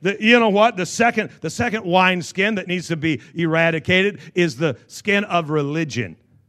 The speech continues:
I hope that you're not looking for a religious experience,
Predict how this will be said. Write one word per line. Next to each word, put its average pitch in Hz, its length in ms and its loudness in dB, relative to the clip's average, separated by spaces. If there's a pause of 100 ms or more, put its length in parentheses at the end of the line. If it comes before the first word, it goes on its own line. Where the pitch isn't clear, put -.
(2750)
I 202 200 0
hope 185 300 2
that 165 140 -14
you're 165 180 -2
not 151 200 -4
looking 139 340 -4
for 131 200 -8
a 120 40 -6
religious 127 600 -4
experience, 113 880 -10